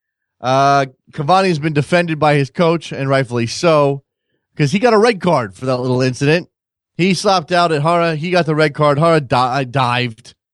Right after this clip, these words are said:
He took a dive. Uh, but the Chileans will still move on to, um, to the next round while the Uruguayans are out. They are gone. They are out. Let's talk M L S results, uh, from last night.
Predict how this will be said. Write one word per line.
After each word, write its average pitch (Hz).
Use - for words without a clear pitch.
He 180
took 135
a 127
dive. 120
Uh, 127
but 131
the 143
Chileans 185
will 175
still 208
move 185
on 196
to, 190
um, 165
to 185
the 196
next 190
round 180
while 160
the 143
Uruguayans 147
are 131
out. 117
They 123
are 123
gone. 113
They 101
are 117
out. -
Let's 160
talk 226
M 196
L 196
S 208
results, 156
uh, 147
from 139
last 135
night. 120